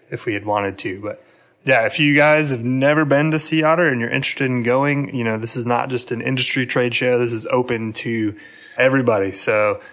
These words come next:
it's, it's really cool. You know, it's my favorite trade show of the year. It's outside.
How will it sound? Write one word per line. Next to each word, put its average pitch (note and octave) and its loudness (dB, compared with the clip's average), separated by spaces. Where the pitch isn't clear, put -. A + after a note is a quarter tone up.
it's, - -4
it's B2+ -2
really D#3 4
cool. C#3 2
You A#2+ -2
know, A2 0
it's A#2 0
my B2 4
favorite B2 2
trade B2 0
show A#2+ 2
of A2+ -2
the A2+ 0
year. A#2 2
It's - -6
outside. A2 2